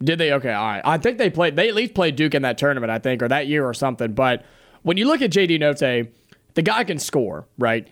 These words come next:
He's going to get his points no matter how he does it. He may shoot the ball fifty times and he may only make five of 'em, but he is going to get his points, whether it's from that or the free throw line. He's going to score, but I think it will eventually catch up to this Arkansas team. They did a fantastic job last night.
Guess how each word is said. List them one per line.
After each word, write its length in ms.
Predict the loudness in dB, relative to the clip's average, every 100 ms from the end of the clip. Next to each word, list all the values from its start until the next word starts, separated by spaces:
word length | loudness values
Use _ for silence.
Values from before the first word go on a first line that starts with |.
| -2
He's 180 | 0
going 260 | 0 0 0
to 60 | 0
get 160 | 0
his 140 | 0 -2
points 400 | 0 0 0 0
no 80 | 0
matter 240 | 2 0
how 280 | -2 -2 -2
he 80 | -4
does 240 | -4 -6
it. 100 | -6
He 140 | -2 0
may 180 | 2 2
shoot 260 | 2 0 0
the 60 |
ball 180 | 2 2
fifty 400 | 2 -2 -2 0
times 360 | 2 2 0 0
and 80 |
he 100 | -2
may 260 | 0 2 2
only 220 | 2 2
make 340 | 2 0 -2 -2
five 320 | 0 0 0
of 100 | 2
'em, 200 | 0 -2 -6
but 140 | -4 0
he 180 | 2 2
is 100 | 2
going 280 | 2 2
to 60 | 2
get 200 | 0 0
his 160 | 0 0
points, 520 | 2 2 0 -4 -12 -14 -20 0
whether 260 | 0 2
it's 100 | 0 0
from 160 | -2
that 240 | 0 0 -2
or 80 |
the 40 | -4
free 220 | 0 0
throw 180 | 2 2
line. 220 | 2 0
He's 160 | 0 2
going 240 | 2 0
to 80 | -2
score, 560 | -2 2 2 2 -2 -6 _ -4
but 100 | -2
I 100 | 0
think 220 | -2 -2
it 80 | 0
will 160 | 2 2
eventually 400 | 2 0 0 0
catch 320 | 0 0 0
up 140 | 0
to 60 | 0
this 160 | 0 0
Arkansas 420 | 0 -2 -2 -2
team. 180 | 0 0
They 100 | 0
did 120 | 0
a 40 |
fantastic 560 | 0 -2 0 -2 -2 -2
job 240 | 2 2
last 200 | 2 0
night. 300 | 0 0 -2